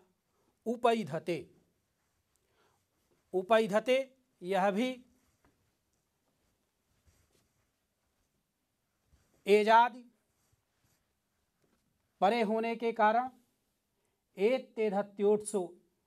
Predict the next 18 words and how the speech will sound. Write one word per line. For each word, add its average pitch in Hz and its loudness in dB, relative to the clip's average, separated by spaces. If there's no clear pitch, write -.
इस 247 -8
सूत्र 190 -8
से 185 -6
पूर्व 233 0
और 185 0
पर 180 -6
दोनों 170 -6
के 156 -10
स्थान 160 -6
में 214 -2
वृद्धि 165 -8
रेखादेश 151 -4
होकर 165 2
उपैधते 156 -2
प्रयोग 147 -6
सिद्ध 123 -16
होता 127 -4
है। - -20